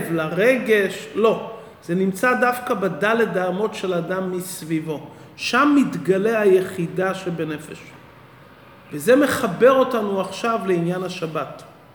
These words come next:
חז"ל לומדים מהפסוק,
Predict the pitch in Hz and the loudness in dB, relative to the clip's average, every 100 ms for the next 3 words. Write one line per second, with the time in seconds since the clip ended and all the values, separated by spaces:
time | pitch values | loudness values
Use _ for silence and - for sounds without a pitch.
0 | - - - - - - 143 233 240 180 | -20 -20 -20 -20 -16 -8 0 2 2 0
1 | 208 175 170 165 233 233 170 165 165 - | 0 2 2 2 0 2 0 -2 -6 -4
2 | 240 220 - | -2 -2 -4